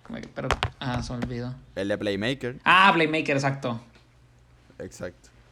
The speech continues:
Speaker 2: Mira, Residente le dio retweet al tweet de, de Benito, por este mi-, eh, que dice: "Benito, por este medio le dejo saber a S B S que si no hacen algo al respecto con el programa La Comay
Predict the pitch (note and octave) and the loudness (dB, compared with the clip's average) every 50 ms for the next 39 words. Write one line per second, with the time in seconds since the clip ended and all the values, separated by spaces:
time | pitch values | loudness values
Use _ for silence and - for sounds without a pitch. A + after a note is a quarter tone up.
0 | _ _ - - - A2 A#2+ B2 A#2+ A2+ A2+ G#2 G#2+ A2 G#2+ G#2+ - B2 A#2+ B2+ | _ _ -20 -12 -6 -2 -2 -2 0 -2 -4 -6 -4 -4 -4 -4 -4 -2 -2 0
1 | B2+ B2+ B2+ C3+ C3 G#2+ B2 A#2 B2+ A#2+ G#2+ - A2 A2 G#2 G2 A2 A2+ A2+ A2+ | 0 0 -2 -2 -4 -6 -6 -6 -6 -8 -8 -6 -8 -10 -8 -8 -8 -6 -6 -4
2 | A2 A2 G#2+ G#2 A2 A2 A2 A2+ A2+ A#2 A#2 G#2 F#2+ F#2+ F2 G2 G2+ - - B2 | -4 -6 -6 -6 -6 -6 -4 -4 -4 -4 -6 -6 -6 -6 -6 -6 -6 -6 -6 -6
3 | A#2 A2+ A#2 A#2 G#2 G#2 G#2 G#2 G2+ F#2+ F2+ - - G2 F#2+ F#2 - A2 G#2+ G#2+ | -6 -6 -6 -8 -6 -6 -6 -6 -8 -10 -12 -8 -8 -6 -6 -6 -6 -4 -4 -4
4 | A2 A2 A#2+ A2 G#2 G#2 - - A2 A2 A2+ A2+ A2+ G#2+ A2 A2+ - A2+ A2 A2+ | -4 -6 -6 -6 -6 -6 -6 -8 -8 -6 -4 -4 -4 -4 -4 -6 -6 -6 -4 -4
5 | A2 A2 G#2+ A2 G#2+ A2 A2 A2 - A2 G#2+ - G2+ F#2+ G2 F#2+ - A#2 G#2+ G#2+ | -4 -4 -6 -6 -8 -8 -8 -8 -10 -12 -12 -10 -10 -10 -10 -10 -10 -8 -8 -6
6 | G#2+ G#2+ G#2+ G#2 A2 G#2+ - - G2+ G2 A#2 G#2+ G#2 G#2 G#2 G#2+ G#2 G#2+ G#2+ G#2+ | -6 -4 -6 -6 -6 -8 -8 -8 -12 -10 -8 -8 -8 -6 -4 -4 -4 -4 -4 -4
7 | G2+ G2+ G2 G#2 A2+ A2+ A#2 A2 G2+ F2+ F#2+ | -6 -6 -6 -8 -8 -8 -8 -10 -8 -10 -12